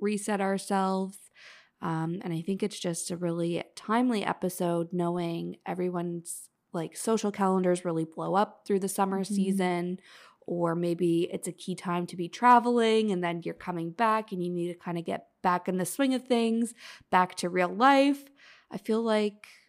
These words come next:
Speaker 1: a reset is needed more often than normal. So that's what we're gonna talk about. But before we get into that, we are going to kick off today's episode with a connection card. So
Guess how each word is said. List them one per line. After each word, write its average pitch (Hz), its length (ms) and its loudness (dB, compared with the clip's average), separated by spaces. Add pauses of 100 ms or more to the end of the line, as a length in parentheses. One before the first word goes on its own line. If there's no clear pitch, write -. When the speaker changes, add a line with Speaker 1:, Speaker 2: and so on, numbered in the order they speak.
Speaker 1:
a 202 80 -4
reset 202 520 -2
is 190 200 -2
needed 190 540 -2 (180)
more 185 280 -4
often 170 680 -6 (320)
than 185 120 -2
normal. 277 520 2 (840)
So 208 640 0
that's 233 200 0
what 392 100 -2
we're 381 80 0
gonna 294 180 0
talk 185 200 0
about. 185 440 2
But 185 160 2
before 208 260 0
we 254 120 2
get 233 120 2
into 196 220 0
that, 175 420 2
we 190 180 -2
are 185 140 -4
going 180 300 -2
to 180 220 -4
kick - 260 -8
off 269 140 -2
today's 202 320 0
episode 185 600 -4
with 170 220 -2 (260)
a 196 80 -4
connection 220 500 -8
card. - 400 -10 (1600)
So - 760 -4